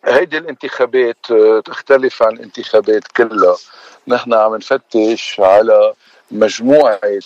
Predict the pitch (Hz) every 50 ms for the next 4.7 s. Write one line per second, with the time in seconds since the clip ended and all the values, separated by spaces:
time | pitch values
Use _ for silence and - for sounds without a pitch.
0 | - - 107 101 95 95 95 92 _ _ _ - - _ _ _ - 110 104 104
1 | 101 101 98 95 - - - - 127 113 107 104 104 104 104 107 - - - 98
2 | 95 95 95 95 90 90 90 92 90 92 92 90 92 104 110 113 113 113 104 85
3 | - 90 87 85 85 85 85 85 90 85 - - - 104 98 92 - - 95 85
4 | - 95 98 95 95 90 98 104 101 92 87 85 87 87